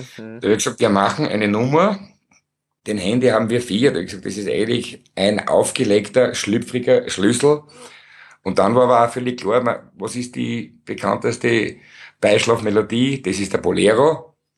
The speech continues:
Speaker 1: Mhm.
Speaker 2: Ergo setzt man das auf den Bolero drauf und der Brauner hat dann also auch noch einige anderen Opernzitate, das hat er natürlich super,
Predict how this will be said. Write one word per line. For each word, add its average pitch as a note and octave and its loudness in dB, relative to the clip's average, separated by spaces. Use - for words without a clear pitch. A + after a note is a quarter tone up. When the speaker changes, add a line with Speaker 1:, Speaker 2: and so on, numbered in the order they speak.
Speaker 1:
Mhm. A#2 -18
Speaker 2:
Ergo C3 0
setzt G2+ -4
man A2+ -2
das G#2 2
auf G#2 2
den A2 -6
Bolero A#2 2
drauf A#2+ 0
und - -14
der F2 -4
Brauner A2 -4
hat - -6
dann G2+ -6
also G2 0
auch F#2+ -8
noch F#2+ 2
einige F#2+ 2
anderen G#2+ -2
Opernzitate, G#2 0
das - -8
hat F2+ 0
er F2 4
natürlich F2 -4
super, G#2+ 0